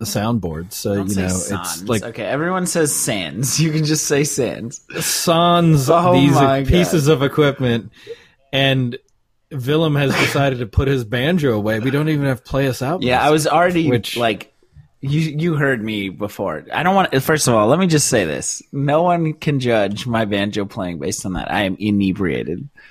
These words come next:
Speaker 2: So,
Speaker 1: Oh.
Speaker 2: for me to play now, it would just be, like,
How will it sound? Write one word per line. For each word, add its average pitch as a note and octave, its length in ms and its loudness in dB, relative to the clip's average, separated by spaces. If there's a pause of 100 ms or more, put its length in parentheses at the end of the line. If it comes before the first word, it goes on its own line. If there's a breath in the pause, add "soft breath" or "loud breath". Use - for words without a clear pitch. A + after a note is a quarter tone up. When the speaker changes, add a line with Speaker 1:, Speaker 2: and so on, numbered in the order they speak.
(300 soft breath)
Speaker 2:
So, A2+ 540 4
Speaker 1:
Oh. G#2+ 320 2 (180)
Speaker 2:
for C#3+ 220 2
me D3+ 120 4
to F3 80 4
play C#3 320 2
now, G#2+ 460 0
it D#2+ 120 -4
would G#2 180 -2
just F#2+ 260 -8
be, F#2+ 140 -4
like, D#2+ 520 -6